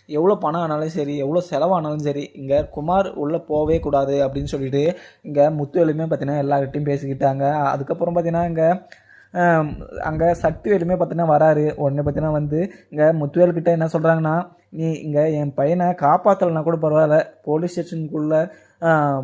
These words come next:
போகாத மாதிரி பார்த்துக்கோங்கண்ணே" அப்படின்னு சொல்லிட்டு, "ஏன்னா நீங்க ராஜி கூட சேர்ந்து நல்லா சந்தோஷமா இருப்பீங்க, ஆனா என் மகன் இல்லைன்னா நான் தான் வருத்தப்படணும்" அப்படின்னு சொல்லிட்டு இங்க சக்திவேலுமே பாத்தீங்கன்னா, இங்க முத்துவேல் கிட்ட ரொம்பவே கோவமாவும் பேசிட்டு கிளம்பிடுறாங்க. இதை பார்த்த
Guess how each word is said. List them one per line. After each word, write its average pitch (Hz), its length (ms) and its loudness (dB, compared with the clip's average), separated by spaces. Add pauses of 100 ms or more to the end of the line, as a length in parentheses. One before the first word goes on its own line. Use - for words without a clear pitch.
(140)
போகாத 170 420 4
மாதிரி 160 240 0
பார்த்துக்கோங்கண்ணே" 151 640 -2
அப்படின்னு 151 300 -4
சொல்லிட்டு, 151 280 -4 (320)
"ஏன்னா 156 260 0
நீங்க 156 220 2 (100)
ராஜி 175 420 4 (220)
கூட 165 280 0
சேர்ந்து 165 480 0
நல்லா 151 320 -2
சந்தோஷமா 165 500 0
இருப்பீங்க, 156 340 -2 (100)
ஆனா 147 260 -2
என் 143 220 -4
மகன் 170 320 0 (220)
இல்லைன்னா 156 340 -2 (120)
நான் 147 260 -2
தான் 165 200 4 (100)
வருத்தப்படணும்" 151 640 0 (200)
அப்படின்னு 151 340 0
சொல்லிட்டு 147 320 -4
இங்க 147 260 -2
சக்திவேலுமே 165 500 -2
பாத்தீங்கன்னா, 139 380 -2
இங்க 139 180 2 (400)
முத்துவேல் 165 360 0
கிட்ட 147 200 0
ரொம்பவே 147 400 2
கோவமாவும் 165 560 4
பேசிட்டு 147 320 -2
கிளம்பிடுறாங்க. 143 580 0 (140)
இதை 151 200 -2
பார்த்த 151 240 0